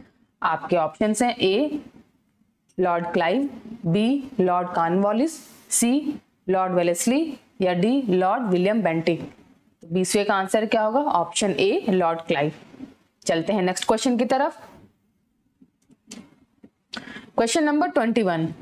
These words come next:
Emperor Shah Alam second gave the Diwani of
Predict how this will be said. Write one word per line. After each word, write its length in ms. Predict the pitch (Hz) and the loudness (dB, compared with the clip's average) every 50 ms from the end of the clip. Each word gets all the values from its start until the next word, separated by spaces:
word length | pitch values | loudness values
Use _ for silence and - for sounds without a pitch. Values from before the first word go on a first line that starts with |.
| - - - - - | -16 -16 -10 -4 -2
Emperor 480 | 220 226 233 226 - 269 262 277 294 302 | 0 2 2 2 2 2 2 2 0 -2
Shah 600 | 294 - - 254 240 285 320 320 - 196 190 190 | -2 0 0 0 2 2 0 0 2 2 2 2
Alam 220 | 196 220 240 277 - - | 0 0 -2 -2 -4 -6
second 360 | - 175 - 202 208 226 226 - - - - - - - - _ - | -6 -4 -2 0 0 0 -2 -4 -6 -12 -20 -20 -20 -20 -10 _ 0
gave 320 | 190 196 254 285 320 262 254 | 0 2 2 2 0 2 0
the 100 | 339 277 | 0 2
Diwani 600 | 220 240 226 202 190 185 185 202 226 262 269 240 | 2 2 2 2 0 0 0 2 2 2 2 2
of 140 | 208 220 | 0 0